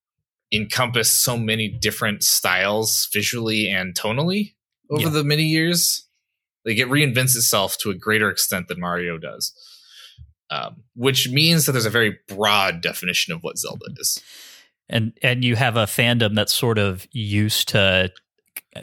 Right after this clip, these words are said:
Speaker 2: a little bit more variety there, right? Like, maybe there's a little bit more
Speaker 1: Yeah.
Speaker 2: forgiveness for a variation in, in tone and style.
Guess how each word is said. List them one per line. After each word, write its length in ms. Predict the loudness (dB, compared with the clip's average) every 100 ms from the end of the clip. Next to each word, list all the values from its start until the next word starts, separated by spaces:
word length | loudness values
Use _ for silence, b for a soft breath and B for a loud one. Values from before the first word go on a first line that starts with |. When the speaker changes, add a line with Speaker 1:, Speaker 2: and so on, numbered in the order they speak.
| -2
Speaker 2:
a 120 | 0
little 220 | 2 2
bit 160 | 2 2
more 180 | 2 2
variety 540 | 0 2 2 2 -2
there, 280 | -4 -4 -4
right? 280 | 0 0 2
Like, 160 | 0 2
maybe 180 | 0 2
there's 140 | 0
a 40 | 2
little 120 | 2
bit 160 | 0
more 120 | 0 0
Speaker 1:
Yeah. 60 |
Speaker 2:
forgiveness 520 | 0 0 0 0 0 0
for 180 | 2
a 40 | 2
variation 600 | 2 2 2 2 2 0
in, 280 | -2 -4 -6
in 200 | -4 -4
tone 280 | 0 0 0
and 100 | 0
style. 460 | 0 0 0 -2